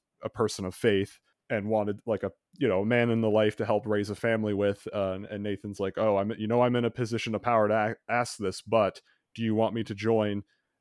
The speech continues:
a part of this rehearsal?" And she agrees, and agrees to it. Um, my thing with her is that she, very early on, Nathan kind of suspected that, like, she might have been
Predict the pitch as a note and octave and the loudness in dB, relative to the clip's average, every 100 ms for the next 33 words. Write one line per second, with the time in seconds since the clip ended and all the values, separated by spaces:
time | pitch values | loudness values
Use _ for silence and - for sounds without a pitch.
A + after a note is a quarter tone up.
0 | _ _ - G#2 - C3 A#2 G#2+ A2 G2 | _ _ -6 -6 2 4 4 2 -2 -4
1 | F#2 B2 A2+ G2 F#2+ G2+ G3+ G#3 A3+ G#3+ | 0 2 0 -2 -4 -2 -2 2 2 2
2 | D#3 D#3+ - C3 E3 G#3 - G#2+ A2+ - | 0 -2 -6 -2 0 0 0 0 0 -2
3 | _ _ _ A2+ A2+ A2 G#2+ G#2+ _ _ | _ _ _ 4 6 6 2 -4 _ _
4 | _ - D3 G3 A#3 A3 E3+ - - F#3 | _ 4 6 8 6 8 6 4 4 6
5 | D3 A2 G2 _ _ _ _ D3+ C3+ C3+ | 8 6 2 _ _ _ _ 0 2 6
6 | C3 A#2+ - _ - _ - - E3+ F#3 | 6 6 2 _ -20 _ -8 -4 -2 -2
7 | G#3 G#3 G3+ - C3+ F#3+ C4 G#3 F3 C#3+ | -2 -2 -4 -6 6 8 10 8 10 8
8 | D3 C#3 C3+ C3+ C3 C#3 C3+ B2+ A2 _ | 8 6 2 2 0 0 2 2 0 _
9 | - - B2 - C3 B2 - A#2+ A2+ G#2+ | -12 -8 -6 -2 0 0 0 0 0 2
10 | A2 G2+ - - B2+ A2 A2 A#2 A2 A#2 | 0 0 -6 -4 -2 2 4 4 2 2
11 | A2+ | 0